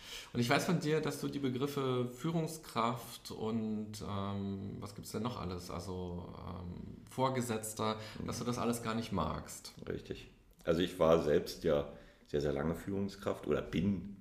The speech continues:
Speaker 2: sehr lange Führungskraft. Ich mache das seit neunzehnhundertneunzig.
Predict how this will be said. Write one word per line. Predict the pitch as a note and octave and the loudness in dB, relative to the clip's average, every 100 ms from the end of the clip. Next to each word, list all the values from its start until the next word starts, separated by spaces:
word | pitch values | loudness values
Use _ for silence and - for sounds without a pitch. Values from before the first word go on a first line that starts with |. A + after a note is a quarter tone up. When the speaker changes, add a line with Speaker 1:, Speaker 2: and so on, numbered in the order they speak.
| - | -14
Speaker 2:
sehr | - D#2+ | 0 4
lange | E2 D#2+ | 4 4
Führungskraft. | D#2 E2+ E2+ E2+ - D#2+ D2+ | 0 0 0 0 -4 -6 -6
Ich | E2 | -6
mache | D#2 - | -6 -6
das | - | -4
seit | D2+ | -2
neunzehnhundertneunzig. | D2+ D#2 - D#2 D2+ C#2+ - C2+ G2+ A#2+ D3 D#3 - | 2 2 0 -4 0 0 2 2 2 2 0 -2 -4